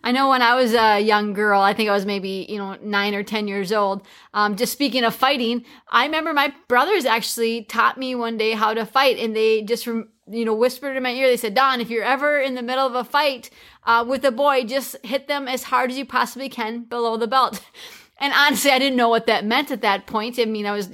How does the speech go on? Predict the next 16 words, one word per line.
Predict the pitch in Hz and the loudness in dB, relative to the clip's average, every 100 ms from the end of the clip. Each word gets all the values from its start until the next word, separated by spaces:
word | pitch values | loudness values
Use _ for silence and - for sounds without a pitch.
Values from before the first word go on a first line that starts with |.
| 185 | -10
like, | 202 196 | -8 -6
nine | 202 196 202 | -4 -4 -6
or | |
ten | 196 220 208 | -4 -4 -4
years | 196 185 | -4 -4
old, | 247 233 220 - - - - | -2 -2 -4 -12 -20 -20 -14
until | - 254 311 349 349 | -8 -4 0 2 2
one | 320 311 | 2 2
day | 285 311 285 | 0 0 0
the | 254 | -2
neighborhood | 262 285 302 277 247 | -2 -2 -2 -2 -2
kid | - 294 254 247 - - | -2 -2 -2 -6 -16 -2
walked | 240 269 339 | 0 0 -2
into | 311 311 | -6 -2
our | 277 | 0
yard. | 262 254 339 220 196 | 2 2 0 0 -6